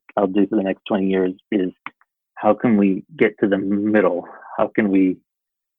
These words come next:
how can we be happy in the middle? And it's, it's something I still struggle with.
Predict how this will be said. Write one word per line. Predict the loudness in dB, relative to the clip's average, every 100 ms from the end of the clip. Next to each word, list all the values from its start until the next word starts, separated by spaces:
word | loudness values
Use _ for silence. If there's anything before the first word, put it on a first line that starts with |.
| _ _ _ -10
how | -4
can | 0 0
we | 2 2 0 -4 _ _ -20 _ -2
be | -2
happy | 2 0 2 0 2 0 -4 -20 _ _ _ _ -4
in | -2 0
the | -2
middle? | -4 -6 -8 -10 _
And | -6 -4
it's, | -4 -4 -4 -4
it's | -2
something | -2 0 0
I | 0 -4
still | -4 -2 -4
struggle | -6 -8 -6
with. | -10